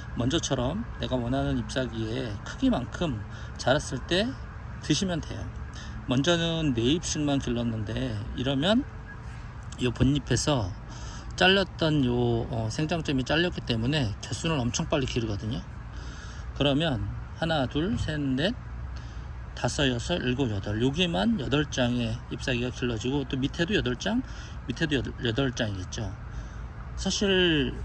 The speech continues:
이렇게 한 칸, 두 칸만 길러도 충분하긴 한데 원하시면 밑에까지 길러서 잘라 드셔도 돼요. 이러면 먼저,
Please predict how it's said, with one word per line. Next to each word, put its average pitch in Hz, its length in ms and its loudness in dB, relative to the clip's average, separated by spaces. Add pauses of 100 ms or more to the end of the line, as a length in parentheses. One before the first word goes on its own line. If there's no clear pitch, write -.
(180)
이렇게 147 260 2
한 226 200 2
칸, 185 240 0
두 127 100 2
칸만 175 360 -2
길러도 117 580 0
충분하긴 170 540 -4
한데 165 440 -2 (460)
원하시면 165 800 4
밑에까지 143 500 0
길러서 131 540 0 (100)
잘라 175 280 0
드셔도 - 440 -2
돼요. - 220 -8 (920)
이러면 151 840 4
먼저, 120 520 0